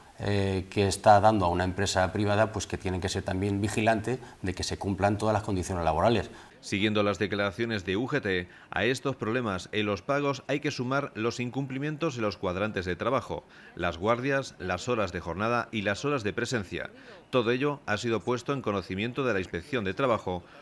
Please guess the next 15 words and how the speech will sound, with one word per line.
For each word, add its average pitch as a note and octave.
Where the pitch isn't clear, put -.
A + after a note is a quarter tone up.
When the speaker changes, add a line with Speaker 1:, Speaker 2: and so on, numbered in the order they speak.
Speaker 2:
junto C#3
con C#3
el C3+
caso D3
de A#2
la G2+
trabajadora F#2+
de G2+
Trasaltozano F#2+
en G2
La C#3
Roda, F2+
que A2
fue A2
despedida, F2